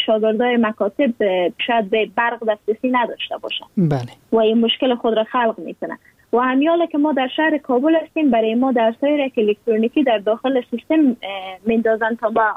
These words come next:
Speaker 1: تا ما در او دسترسی داشته باشیم، من که او را دانلود می‌کنم، من یک چهار درس از صبح می‌زنم با
Speaker 2: بله.
Speaker 1: اینترنتی که داریم تا، اه، بعد از چاشت می‌تونم که من چهار درس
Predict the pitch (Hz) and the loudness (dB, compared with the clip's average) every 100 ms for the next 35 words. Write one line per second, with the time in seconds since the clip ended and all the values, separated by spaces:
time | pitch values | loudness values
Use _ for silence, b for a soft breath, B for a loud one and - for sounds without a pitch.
0 | - _ _ - 226 240 233 220 226 214 | -8 _ _ -2 0 2 2 0 0 -2
1 | - 220 311 285 226 208 190 214 - 302 | -2 -2 0 -2 -2 -4 -2 -2 0 -2
2 | 330 b b _ - 294 302 302 294 240 | -2 b b _ -2 0 2 2 2 2
3 | 240 254 339 330 320 320 302 294 262 247 | 2 2 2 0 -2 0 2 4 4 2
4 | 247 240 214 - _ - 294 285 285 294 | 2 2 0 -2 _ -2 0 0 2 0
5 | 285 - 185 220 - 285 - 320 330 247 | 0 -2 0 -2 -2 -4 0 0 2 0
6 | 226 339 - _ _ _ - 240 233 240 | 0 -2 -4 _ _ _ -2 0 0 0
7 | 226 269 277 247 240 294 339 330 320 285 | 0 0 0 -2 0 2 0 -2 -4 -2
8 | 269 269 - - 202 196 202 214 220 220 | 0 0 -2 -4 -2 0 0 0 0 -2
9 | 294 294 - 262 262 262 262 254 226 226 | -4 -2 0 2 2 2 0 0 2 0
10 | 220 226 208 196 240 | 0 0 -2 0 0